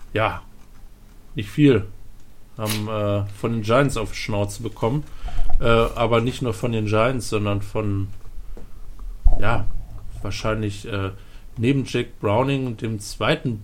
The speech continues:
Brock Purdy dieser Saison. Da, da passt das, passt das, <laughs> passt das fast ja noch eher, ähm,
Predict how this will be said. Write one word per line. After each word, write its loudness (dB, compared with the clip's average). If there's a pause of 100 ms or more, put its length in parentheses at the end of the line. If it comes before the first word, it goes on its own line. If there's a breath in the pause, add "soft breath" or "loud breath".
Brock -4
Purdy 0 (520 loud breath)
dieser -2
Saison. 0 (240 loud breath)
Da, 6
da 6
passt 2
das, 0
passt 0
das, 0 (320)
<laughs> -6
passt 4
das 4
fast 2
ja 6
noch 0
eher, 4 (420 loud breath)
ähm, 2